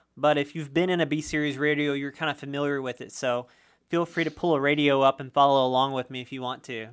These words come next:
So on the B Series here, uh, on the dashboard screen, you have link name, uh, wireless status, satellite timing, link up time, link availability. So link name is just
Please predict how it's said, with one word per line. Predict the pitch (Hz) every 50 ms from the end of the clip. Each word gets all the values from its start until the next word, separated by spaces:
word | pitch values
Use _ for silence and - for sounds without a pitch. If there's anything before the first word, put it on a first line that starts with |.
| 131
So | - - - 143 143 135 135 135 _ _ - - - - - - _ -
on | - 175
the | 185 175
B | 165 190
Series | 180 - - 175 165 160 160 156
here, | 156 160 156 151 151 160 - -
uh, | 160
on | 156 151 147 135 151 143 139
the | 139
dashboard | 131 147 151 156 156 - - 147 139 139 135
screen, | - - - 147 139 135 135 139
you | 143 143
have | 147 143 139 135 127 131 - _ _ _ _ _ _ _ _ _ _ _
link | 143 139 165 185 160 170
name, | 175 160 160 170 190 202 196 185 180 _ _ -
uh, | 139 135 131 131
wireless | 127 127 139 151 170 175 175 175 170
status, | - - 185 170 165 165 170 170 160 - - - _
satellite | - - - 165 160 165 165 160 - -
timing, | - 165 156 156 156 156 151 151 147
link | 147 156 151 -
up | 156 135 -
time, | - 156 143 139 139 139 139 143 135
link | 131 143 139
availability. | 131 127 135 135 131 127 131 131 127 123 113 110 107 - _ _ _ _ _ _ _
So | - - 175 170 170
link | 175 180 185 165
name | 185 170 165 170 165 156
is | 151 151 -
just | - - 160 151 151 - - _